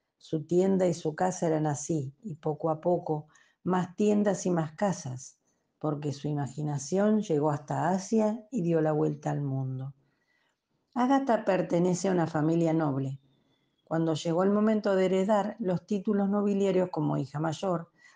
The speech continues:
resultó que no podía porque hay una regla que dice que los títulos solo pasan de padres a hijos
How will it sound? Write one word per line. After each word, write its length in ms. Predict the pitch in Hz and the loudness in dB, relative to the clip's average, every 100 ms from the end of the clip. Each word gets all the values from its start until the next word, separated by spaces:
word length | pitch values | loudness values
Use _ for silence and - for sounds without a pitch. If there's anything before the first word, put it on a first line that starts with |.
| - | -4
resultó 460 | 214 254 240 277 | 0 2 2 2
que 100 | 277 | 4
no 140 | 269 269 | 4 4
podía 460 | 262 262 277 180 | 2 2 2 2
porque 260 | 175 160 165 | 0 0 2
hay 120 | 165 | 2
una 200 | 175 165 | 4 2
regla 360 | 160 175 180 160 | 2 2 2 0
que 120 | 165 | 0
dice 320 | 175 - 165 | 0 0 -4
que 100 | 170 | 0
los 220 | 160 156 | -2 0
títulos 480 | 214 208 214 196 190 | 0 0 2 0 0
solo 320 | - 208 202 | 0 0 2
pasan 400 | 208 190 - 160 | 0 -2 -2 0
de 100 | 151 | 0
padres 480 | 151 165 170 170 165 | 0 0 2 -2 -2
a 80 | 170 | 0
hijos 580 | 180 175 185 190 - | 0 -2 -6 -6 -10